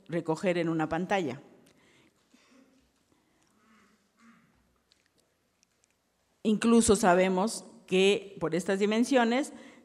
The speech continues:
si, eh, el objeto lo colocamos en ese punto focal, la imagen no se forma porque los rayos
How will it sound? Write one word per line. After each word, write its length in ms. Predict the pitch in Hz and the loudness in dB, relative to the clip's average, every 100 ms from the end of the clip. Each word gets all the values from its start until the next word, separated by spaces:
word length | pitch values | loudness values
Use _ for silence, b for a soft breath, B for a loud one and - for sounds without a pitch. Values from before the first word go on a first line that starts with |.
| _ | _
si, 640 | - 202 202 202 202 - | -8 -2 0 0 -2 -8
eh, 840 | - 175 170 170 170 170 147 - - | -4 -2 0 0 0 -2 -4 -10 -6
el 140 | 180 185 | 0 2
objeto 360 | 175 214 214 | 2 2 4
lo 120 | 185 | 2
colocamos 540 | 185 170 165 185 180 185 | 4 0 2 0 0 -2
en 120 | 180 | -2
ese 180 | 208 180 | -2 0
punto 280 | 190 185 180 | 0 0 -2
focal, 420 | 170 185 196 - | -2 0 -2 -2
la 120 | 170 | -4
imagen 360 | 165 175 180 151 | -2 -2 -2 -2
no 100 | 160 | -2
se 140 | 170 | -2
forma 440 | 147 180 165 165 - | -2 0 0 -4 -6
porque 240 | 170 160 | -6 -2
los 140 | 160 165 | -2 0
rayos 500 | 214 196 170 180 | -2 0 -2 -4